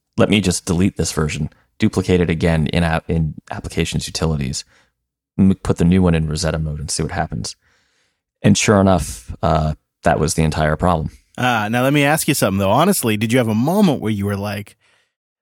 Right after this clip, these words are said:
Speaker 2: "This has gotta be an M one bug," or is this because I'm on an M one?
Speaker 1: Well, right. The whole fact that I have to run a, a Rosetta terminal all the time. Actually, what I ended up doing was I undid that and I duplicated it and I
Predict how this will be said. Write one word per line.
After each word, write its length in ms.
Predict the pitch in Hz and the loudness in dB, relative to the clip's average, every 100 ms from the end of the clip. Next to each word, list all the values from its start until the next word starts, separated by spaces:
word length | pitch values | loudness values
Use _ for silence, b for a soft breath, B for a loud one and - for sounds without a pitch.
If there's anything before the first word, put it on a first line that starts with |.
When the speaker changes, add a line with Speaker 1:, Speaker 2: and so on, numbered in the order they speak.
| _ | _
Speaker 2:
"This 140 | 113 | -6
has 80 | - | -6
gotta 220 | 98 101 | -6 -6
be 100 | 101 | -6
an 60 | 95 | -8
M 140 | 101 | -8
one 180 | 98 95 | -10 -12
bug," 300 | - - - - | -14 -16 -18 -14
or 160 | - 110 | -4 -4
is 120 | 104 | -2
this 120 | 120 | -4
because 260 | - - 101 | -6 -8 -4
I'm 140 | 101 | -4
on 100 | 98 | -4
an 100 | 101 | -6
M 160 | 101 92 | -8 -10
one? 240 | 85 101 - _ _ _ _ _ | -8 -10 -12 _ _ _ _ _
Speaker 1:
Well, 100 | 143 | 2
right. 200 | 135 - | 4 2
The 100 | 90 | 2
whole 160 | 107 110 | 4 2
fact 240 | - 95 | 2 0
that 100 | - | 0
I 60 | 80 | 0
have 180 | 87 80 | 0 -4
to 80 | 73 | -4
run 180 | 82 80 | -2 -2
a, 220 | 60 62 | -4 -6
a 180 | - 67 | -8 -10
Rosetta 380 | - 73 78 65 | -10 -8 -6 -6
terminal 420 | - 78 73 - - | -4 -4 -2 -6 -2
all 180 | 82 65 | 0 0
the 80 | |
time. 200 | 64 69 - B - | -4 -6 -8 B -2
Actually, 240 | 107 - | 0 4
what 100 | 101 | 4
I 60 | 95 | 4
ended 240 | 123 101 | 4 4
up 100 | 76 | 0
doing 360 | 76 76 50 - _ _ | -2 -2 -4 -8 _ _
was 160 | 85 | -2
I 160 | 73 64 | 0 2
undid 300 | 98 85 76 | 2 2 0
that 400 | 82 76 - _ b b b - | -4 -4 -8 _ b b b -2
and 140 | 85 | 2
I 260 | 78 78 60 - | 2 2 -2 -4
duplicated 540 | - 113 101 - 76 71 | 0 0 2 0 0 -2
it 160 | - - | -4 -2
and 100 | 78 | 0
I 220 | 76 | 0